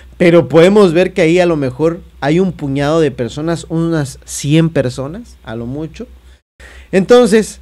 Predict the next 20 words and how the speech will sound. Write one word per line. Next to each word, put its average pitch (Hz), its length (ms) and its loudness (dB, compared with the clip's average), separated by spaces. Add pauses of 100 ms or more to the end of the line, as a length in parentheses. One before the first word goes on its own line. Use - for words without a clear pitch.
(540)
dice 220 220 2
acá, 226 260 4
"Seguimos 220 460 2
en 190 80 0
la 175 100 0
marcha, 202 500 -2
hoy 202 140 0
en 190 80 -2
el 156 100 -4
Senado 156 520 -2
se 135 100 -10
escuchó 135 400 -8
fuerte 165 360 -6
y 123 40 -8
claro", 156 440 -2
ahí 156 60 -2
podemos 143 360 -6
ver 131 160 -4
a 113 80 -8
Claudio, 139 960 -6